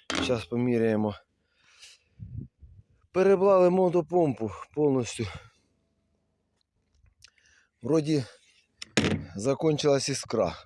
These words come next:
Поки зробили іскру, закончилось топливо. Топливо закончилось, залили бензин, не можемо закачати. Розібрали карбюратор. В общем, вчора, поки ми, то вже воно й стемніло.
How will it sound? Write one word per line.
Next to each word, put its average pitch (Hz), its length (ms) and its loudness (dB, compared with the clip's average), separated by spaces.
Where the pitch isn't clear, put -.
Поки 156 340 -2
зробили 156 540 0
іскру, 160 480 0
закончилось 147 680 0
топливо. 87 580 -4
Топливо 160 480 0
закончилось, 143 640 2
залили 139 400 4
бензин, 127 460 2
не 131 100 2
можемо 139 320 6
закачати. 113 540 4
Розібрали 135 680 4
карбюратор. 143 800 4
В 165 60 0
общем, 185 320 4
вчора, 190 260 6
поки 175 280 4
ми, 160 380 4
то 175 80 4
вже 170 140 6
воно 175 200 6
й 160 40 2
стемніло. 143 640 2